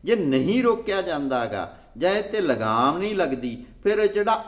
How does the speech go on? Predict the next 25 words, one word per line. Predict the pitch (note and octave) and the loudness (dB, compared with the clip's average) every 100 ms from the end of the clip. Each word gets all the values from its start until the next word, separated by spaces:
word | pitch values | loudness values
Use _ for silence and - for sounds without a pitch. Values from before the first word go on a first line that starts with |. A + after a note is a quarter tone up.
| - | -2
ਆਮ | D#3+ F3 A3 B3 A3 | 4 6 6 4 4
ਆਦਮੀ | F3+ F3 D#3+ D#3 | 2 0 -4 -4
ਆ, | A#2 | -4
ਸਹੀ | - F#3 C4 | 0 0 2
ਮਾਇਨੇ | A3 G#3 G#3 | 0 -2 -2
'ਚ | F3+ | -2
ਆਮ | C#3 B2+ | 0 0
ਆਦਮੀ | B2 G#2 A2 C3 | -2 -4 -6 -4
ਆ, | |
ਭਾਵ | F#3 E3 D3+ D#3+ | 0 4 4 2
ਜਿਹਦੇ | D3+ F#3+ G#3 | -4 2 2
ਕੋਲ | G3 D#3+ E3 | 2 -2 -4
ਕੋਈ | F3+ E3+ | -2 0
ਲੁੱਟ | B2 B2+ C#3+ | 0 0 0
ਦਾ | D#3+ D#3 | 0 0
ਪੈਸਾ | C3 A2+ - G2 | -2 -4 -4 -6
ਨਹੀਂ, | G2 | -8
ਜਿਹਨੇ | A2+ F#3+ G#3 | -6 -4 -4
ਕੋਈ | F#3 | -4
ਸਰਕਾਰੀ | F#3+ D#3 D3 E3+ | -4 -2 0 0
ਠੇਕੇ | F3 F3+ F3 F#3 | -2 -4 -4 -2
'ਚੋਂ | F3 | -2
ਪੈਸਾ | D#3+ C3+ B2 | -2 -2 -2
ਨਹੀਂ | B2 G#2+ | -4 -8
ਖਾਣਾ, | G#2 G2 | -10 -10